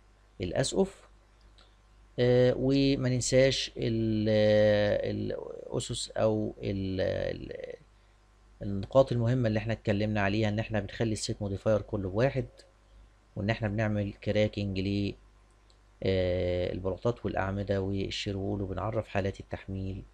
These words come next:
آه، الخاصة ب، آه، الديفليكشن. وبعد كده بنبتدي نتشيك على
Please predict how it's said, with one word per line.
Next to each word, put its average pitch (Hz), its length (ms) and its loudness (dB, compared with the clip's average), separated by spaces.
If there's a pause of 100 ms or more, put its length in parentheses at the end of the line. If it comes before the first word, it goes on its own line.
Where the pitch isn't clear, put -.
(680)
آه، 90 500 0
الخاصة 101 440 -4
ب، 92 400 -6 (160)
آه، 90 540 -4
الديفليكشن. 117 680 -4 (800)
وبعد 104 1000 0
كده - 260 -2
بنبتدي 98 520 -4
نتشيك 95 400 -4
على 92 380 2